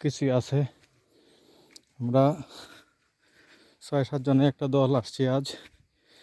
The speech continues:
ঘুরে দেখব। দেখেন বন্ধুরা,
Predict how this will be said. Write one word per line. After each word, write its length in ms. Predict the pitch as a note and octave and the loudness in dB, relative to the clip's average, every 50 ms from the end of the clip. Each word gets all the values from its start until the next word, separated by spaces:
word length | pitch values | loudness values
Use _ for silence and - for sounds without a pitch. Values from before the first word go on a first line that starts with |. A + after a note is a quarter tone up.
| - _ _ _ _ - B2+ | -20 _ _ _ _ -6 -2
ঘুরে 180 | C3 C3+ C3 A#2+ C3 | 0 2 2 2 0
দেখব। 200 | A#2 A2+ B2 C#3 D3 D#3 D#3+ - - - - - - - - _ _ _ _ _ _ - - - - _ _ _ - | 0 0 0 0 0 0 0 -4 -10 -16 -20 -20 -20 -20 -20 _ _ _ _ _ _ -20 -20 -20 -20 _ _ _ -8
দেখেন 260 | C3+ B2 C3+ D3 D#3 D3+ | -4 -2 -2 -2 0 0
বন্ধুরা, 340 | C#3+ C#3 C#3 C#3 D3+ E3 | 0 2 4 4 4 4